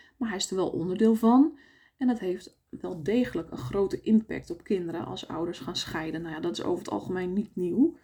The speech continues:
maar het is wel iets om je bewust van te zijn. Ehm, en ik zie in de praktijk echt dat kinderen onzeker kunnen worden.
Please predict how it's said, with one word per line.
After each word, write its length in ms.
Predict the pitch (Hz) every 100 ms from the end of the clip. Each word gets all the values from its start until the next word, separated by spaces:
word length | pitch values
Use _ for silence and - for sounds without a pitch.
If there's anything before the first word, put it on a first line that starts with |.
| _ _ _ _
maar 120 | 175
het 160 | 180 196
is 140 | 202
wel 280 | 190 247 -
iets 200 | 190 -
om 160 | - 185
je 80 |
bewust 400 | 175 170 240 -
van 140 | - 156
te 120 | 175
zijn. 340 | 175 131 - - _ _ _ _ _ _
Ehm, 460 | - 185 185 185 185 - _ _ _ _ _
en 260 | 370 370
ik 160 | - -
zie 160 | - 247
in 60 |
de 60 | 220
praktijk 540 | 202 - 214 220 220
echt 260 | - 233 -
dat 140 | 190
kinderen 560 | - 226 208 190 180 - _ _ _ _ _
onzeker 580 | - 208 151 180 175 175
kunnen 280 | - 180 165
worden. 440 | 180 175 165 175